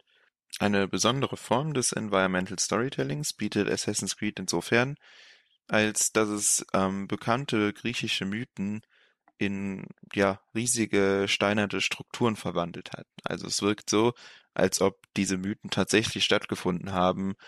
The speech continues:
und diese Figuren irgendwie dann sich versteinert haben und für ewig in der Landschaft verfestigt sind. Zum Beispiel begegnen wir einer riesigen steinernen Statue von Sisyphos,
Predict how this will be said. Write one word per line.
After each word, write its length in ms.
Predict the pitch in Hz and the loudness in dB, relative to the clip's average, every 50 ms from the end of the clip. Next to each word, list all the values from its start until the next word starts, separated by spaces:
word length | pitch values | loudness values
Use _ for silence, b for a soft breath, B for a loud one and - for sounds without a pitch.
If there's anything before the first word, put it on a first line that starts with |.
| B B B B _ | B B B B _
und 440 | - 98 90 90 90 - - - - | -4 -4 -4 -2 -2 -2 -2 0 0
diese 200 | 98 87 - 90 | 0 0 0 -2
Figuren 560 | - - 98 - - - 95 95 95 98 95 - | -2 -4 -6 -6 -2 2 2 4 4 2 2 0
irgendwie 400 | - 92 90 90 92 - 92 - | 0 0 0 -2 -6 -6 -6 -4
dann 260 | - - 92 90 92 | -2 0 0 0 -2
sich 220 | - 92 87 - - | -2 -2 -2 -2 -2
versteinert 640 | - 92 - - - 87 92 98 95 92 - - - | 0 0 0 2 4 2 4 4 2 2 0 0 0
haben 380 | 85 85 85 85 85 - - | 2 2 2 0 -4 -10 -12
und 260 | - - - - - - | -10 -12 -12 -12 -12 -10
für 140 | - - | -6 -2
ewig 360 | - 87 92 85 85 82 - - | 0 0 0 0 0 -2 -2 0
in 60 | 85 | 0
der 140 | 85 85 82 | 2 2 4
Landschaft 480 | 85 87 87 - 87 87 - - - | 2 4 4 4 2 2 0 -6 -8
verfestigt 560 | - - 85 - - 87 - - - - - | -8 -6 -4 -2 -2 -2 0 0 -2 -4 -4
sind. 260 | - - 80 85 - - b b b b b b b - | -6 -8 -8 -10 -12 -16 b b b b b b b -14
Zum 140 | - 101 | -4 -2
Beispiel 260 | 107 107 - - 160 143 | -2 -2 -2 -4 -6 -6
begegnen 500 | 139 123 - - - - - 107 98 98 | -6 -2 0 -2 0 0 0 -2 -2 0
wir 160 | 95 - 87 | -2 -2 0
einer 300 | 90 98 98 95 95 - | -2 0 2 0 2 0
riesigen 400 | 98 98 101 101 92 90 90 87 | 0 -2 -2 -2 -4 -2 -2 0
steinernen 560 | - - - 87 90 90 87 87 87 85 - | 0 0 2 0 0 -2 -2 -6 -8 -6 -4
Statue 500 | - - - 90 90 98 - - 98 90 | -4 0 2 2 2 2 2 2 0 0
von 280 | - - 90 90 87 87 | 0 0 -2 -4 -2 -4
Sisyphos, 640 | 92 107 - - 92 - - 92 92 92 - - | -2 0 0 0 0 0 2 2 4 4 4 2